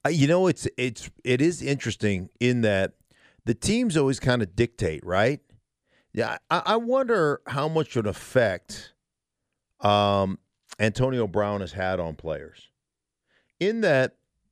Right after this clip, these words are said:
like, I know Antonio Brown didn't do it to, you know, galvanize players and say, "Hey,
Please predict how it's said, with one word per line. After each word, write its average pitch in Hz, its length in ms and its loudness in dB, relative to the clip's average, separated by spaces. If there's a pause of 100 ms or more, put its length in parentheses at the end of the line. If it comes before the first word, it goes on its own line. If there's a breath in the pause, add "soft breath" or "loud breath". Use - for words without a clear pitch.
(440)
like, 143 200 -2
I 165 120 2
know 180 200 0 (100)
Antonio 123 400 2
Brown 107 380 0
didn't 92 340 0
do 104 180 4
it 98 180 0
to, 90 360 0
you 104 140 0
know, 92 160 0
galvanize 95 760 0
players 92 560 0
and 85 140 -6
say, 92 180 0
"Hey, 113 360 6